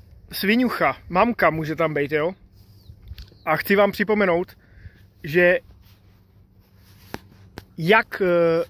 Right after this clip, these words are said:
eh, ehm, jak je prasátko roztomilé, to malé, jo, tak dejte si pozor na to, že prostě ta sviňucha, jak hlídá ty mladý,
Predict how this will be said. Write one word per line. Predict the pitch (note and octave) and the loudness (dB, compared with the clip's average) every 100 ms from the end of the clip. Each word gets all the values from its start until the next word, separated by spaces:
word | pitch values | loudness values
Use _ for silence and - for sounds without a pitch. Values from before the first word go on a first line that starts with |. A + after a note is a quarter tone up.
| - | -10
eh, | D#3 D3+ D3+ C#3+ - _ - - - - - - - - - - - - - - - | -10 -8 -8 -10 -16 _ -20 -20 -20 -18 -16 -14 -12 -10 -8 -6 -6 -6 -10 -16 -10
ehm, | D#3 D#3 D3+ D3+ D3+ D3 D3 D3 D3 D3 A#2+ - - - - - - - - - - - - - - | -6 -4 -2 -4 -4 -6 -8 -8 -8 -8 -12 -16 -20 -20 -20 -20 -20 -20 -20 -20 -20 -20 -20 -20 -18
jak | F3+ E3 G3+ - | -4 2 2 2
je | A3 | -2
prasátko | G3+ G#3+ - G3 - F#3+ | 0 -2 0 0 0 -2
roztomilé, | F3 B3+ B3 F#3 D#3+ | -2 -2 0 0 0
to | F3 | -2
malé, | E3 D3+ C#3 | -2 0 -2
jo, | C3+ D#3 - - | -4 -6 -10 -16
tak | - D3+ D#3 | -12 -10 -6
dejte | E3+ F3+ G3+ | -4 -4 -4
si | G#3 | -6
pozor | F3+ E3+ F#3 | -4 -2 0
na | F#3 | -2
to, | - F3+ | -4 -6
že | E3+ | -6
prostě | F3+ E3 - | -8 -10 -8
ta | E3+ E3+ D#3+ D#3 C#3+ | -4 0 0 0 -4
sviňucha, | - E3+ G#3+ A3+ E3 C3+ - | -6 -4 -4 -4 -4 -4 -6
jak | E3 - | -8 -8
hlídá | D3 E3+ F3 E3 | -8 -6 -2 -2
ty | D#3+ | -2
mladý, | D#3 F3+ E3 | -2 -2 -4